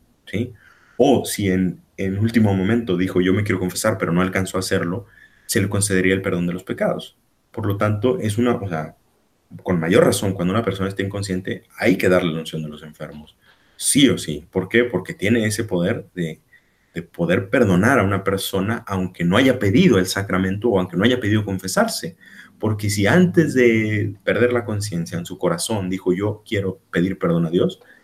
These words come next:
el sacramento va a completar y le va a dar el perdón de los pecados. ¿Sí? Entonces te concede la salvación, pues obviamente por lo mismo, y te conforta en tu enfermedad. Hay otro efecto,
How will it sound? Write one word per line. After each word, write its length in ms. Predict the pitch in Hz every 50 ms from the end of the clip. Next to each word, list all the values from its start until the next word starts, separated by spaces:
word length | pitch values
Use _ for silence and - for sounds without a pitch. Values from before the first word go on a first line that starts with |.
| _ _ _ _ _ _ _ _ _
el 140 | - 95 90
sacramento 640 | - 92 87 - 117 117 104 104 104 123 127 - - - 98 92
va 200 | 92 90 - - -
a 100 | 117 107
completar 640 | - 95 92 - 90 85 - 85 82 92 - - _ _
y 60 | - 92
le 100 | 85 80
va 140 | 80 95 151
a 40 |
dar 100 | 135 92
el 100 | 82 78
perdón 300 | - 82 80 76 76 76
de 80 | 76 76
los 100 | 76 -
pecados. 640 | - - - - - - - _ _ - - - _ _ _ _ _ _ _ _ _ _ _ _ _ _ _ _ _ _ _ _ _ _
¿Sí? 200 | 170 - 226 233 - _ _ _ _ _ _ _
Entonces 340 | - - 92 85 98 98 98
te 80 | - 98
concede 340 | 101 82 76 76 90 101 110
la 80 | 104
salvación, 380 | 98 95 80 76 78 95 98 -
pues 140 | - - -
obviamente 280 | 76 80 80 82 85 80
por 100 | - 90
lo 80 | 92 98
mismo, 340 | 104 98 90 101 123 - - - - - - - - _
y 80 | - -
te 120 | - 165
conforta 400 | 165 175 165 160 - 107 95 101 107
en 80 | 107
tu 80 | 101 120
enfermedad. 560 | 123 127 147 151 180 220 233 175 98 87 - -
Hay 140 | 95 98
otro 180 | 95 92 - 131
efecto, 580 | 131 - 202 208 202 - - 190 240 - -